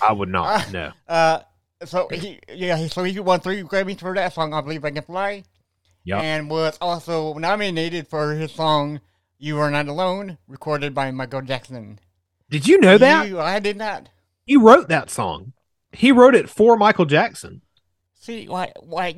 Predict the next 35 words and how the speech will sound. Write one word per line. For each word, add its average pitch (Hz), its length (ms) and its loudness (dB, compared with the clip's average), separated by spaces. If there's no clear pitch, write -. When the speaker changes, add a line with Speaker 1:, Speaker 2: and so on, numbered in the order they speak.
Speaker 2:
why 170 180 -10
didn't 151 200 -6
I 139 80 -4
know 139 160 -6
this 131 180 -10
earlier? 127 560 -12
Speaker 1:
I 190 160 4
love 214 380 6
that. 104 280 -2
I 190 140 2
Speaker 2:
Yeah. 226 60 2
Speaker 1:
had 202 180 2
no 170 320 6
idea. 160 440 4
I 139 240 2
Speaker 2:
You 151 80 0
Speaker 1:
love 160 280 4
that 151 200 2
Speaker 2:
are 151 40 -8
Speaker 1:
song. 131 300 0
I 120 100 0
had 135 180 -2
Speaker 2:
not 120 100 -6
Speaker 1:
no 139 220 4
Speaker 2:
alone. 147 60 6
Speaker 1:
idea 123 340 2
that 104 120 -6
R. 117 240 0
Kelly 110 340 -2
wrote 107 460 -2
Speaker 2:
Uh, - 220 -18
Speaker 1:
You 117 240 0
Are 113 80 -2
Not 101 160 -2
Alone. 87 460 -8